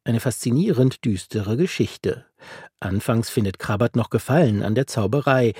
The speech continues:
aber bald ahnt er, dass der Müllermeister grausam und böse ist. In jeder Silvesternacht stirbt nämlich einer der Gesellen. Und dann entdeckt Krabbert auch noch einen vorbereiteten Sarg.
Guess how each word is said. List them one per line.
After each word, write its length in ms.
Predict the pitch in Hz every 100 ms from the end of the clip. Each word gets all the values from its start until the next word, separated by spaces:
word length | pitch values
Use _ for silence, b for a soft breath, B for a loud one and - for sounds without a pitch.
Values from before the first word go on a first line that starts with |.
| B B B -
aber 220 | 117 117
bald 340 | 123 214 -
ahnt 320 | 127 123 190 -
er, 320 | 113 117 113 B B B
dass 140 | -
der 100 | -
Müllermeister 640 | 127 226 160 104 104 - 127
grausam 600 | 110 98 110 95 92 120
und 200 | 170 -
böse 340 | 101 90 90
ist. 480 | - - - - - B B B -
In 260 | 127 101
jeder 420 | 92 107 170 180 104
Silvesternacht 840 | 101 92 - - 104 101 - -
stirbt 580 | - - 165 202 - -
nämlich 500 | 110 101 104 - -
einer 300 | 107 92 92
der 120 | 95
Gesellen. 640 | 92 92 175 104 - - _ B B B
Und 200 | - 95
dann 160 | 101 117
entdeckt 360 | 107 107 101 -
Krabbert 520 | - 208 143 104 -
auch 220 | 117 -
noch 140 | 120
einen 260 | - 117 104
vorbereiteten 1000 | - 160 202 147 117 117 123 - 110 98
Sarg. 640 | 98 143 92 - - -